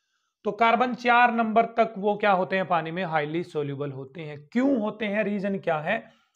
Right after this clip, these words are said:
क्योंकि जो carboxylic एसिड होते हैं, सी डबल बॉन्ड ओ ओ एच, वो पानी के साथ हाइड्रोजन बॉन्ड बना लेते हैं। देखिए, यहाँ पर डेल्टा नेगेटिव चार्ज है, यहाँ पर डेल्टा पॉजिटिव,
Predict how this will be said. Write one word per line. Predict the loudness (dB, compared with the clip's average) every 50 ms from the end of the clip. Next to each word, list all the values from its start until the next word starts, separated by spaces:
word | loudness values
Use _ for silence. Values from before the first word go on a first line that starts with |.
| _ _ _ _ _ _ _ _ _ _ _
क्योंकि | 4 6 6 6 4 2 -2 2
जो | 2 2 2 2 2 4
carboxylic | 4 4 6 6 6 4 4 4 0 -4 -4 -4 0 2 0
एसिड | 0 0 -2 -4 -2 0
होते | 0 -2 -2 -4 -6 -6 -4
हैं, | -4 -4 -6 -6 -8
सी | -10 -14 -10 -6 -4 -2 0 0 0
डबल | 0 0 0 0 -2
बॉन्ड | 0 -2 0 0 0 0 -2 -6
ओ | -10 -8 -6 -4 -2 -2 -2 -4 -6 -10 _ _ _ -6
ओ | -4 -2 -2 -2 -4 -6 -10 -12 _ -8
एच, | -8 -8 -8 -12 -20 -20 _ _ _ _ _ _ _ _ _ _ _ _ _ _
वो | 0 0
पानी | 0 0 0 2 4 4 4 2 2 0 -2 -4 -4
के | 0 2 2 2 2
साथ | 2 2 4 4 4 4 0 -2
हाइड्रोजन | 0 2 0 0 2 2 2 4 4 2 2 0 -4 -4 -4
बॉन्ड | -2 0 0 0 2 0 0
बना | 0 0 -2 -2 -2 -2
लेते | -4 -6 -10 -10 -12 -10
हैं। | -10
देखिए, | -10 -8 -6 -4
यहाँ | -2 0 0
पर | 2 2 4
डेल्टा | 4 4 4 4 -2 -2
नेगेटिव | -2 -2 -4 -4 -6 -6 0
चार्ज | 2 2 2 2 0
है, | -2 -2
यहाँ | -2 -4 0
पर | 0 0 0
डेल्टा | 2 -2 -2 -2 -4 -6
पॉजिटिव, | -4 -4 -6 -8 -8 -8 -10 -12 -12